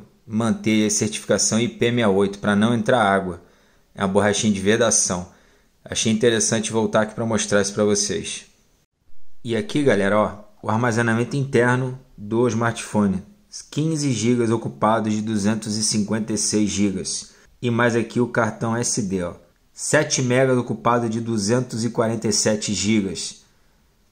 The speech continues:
Então você pode programar aqui pra ele salvar direto no armazenamento interno ou no cartão S D, que é o N M Card.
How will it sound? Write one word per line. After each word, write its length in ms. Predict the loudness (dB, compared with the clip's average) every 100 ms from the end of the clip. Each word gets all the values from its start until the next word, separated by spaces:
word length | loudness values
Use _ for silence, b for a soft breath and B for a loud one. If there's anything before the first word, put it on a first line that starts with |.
| _
Então 160 | -8
você 160 | -4 -4
pode 720 | -2 0 0 2 0 0 -8 _ _ _ _
programar 480 | 0 2 2 4 2
aqui 240 | 0 -2
pra 160 | 0 2
ele 240 | 2 0
salvar 480 | 0 2 2 2 0
direto 500 | 2 2 2 0 -2
no 160 | 0 0
armazenamento 520 | 0 2 2 0 0
interno 440 | 0 0 0 -4 -2
ou 160 | 2 2
no 120 | 2
cartão 580 | -2 -4 -2 0 0 -2
S 280 | -4 -4 -2
D, 340 | 2 2 0 B B B B -6
que 100 | 0
é 40 |
o 100 | 2
N 180 | 4 4
M 240 | 4 2 0
Card. 440 | 0 0 0 -4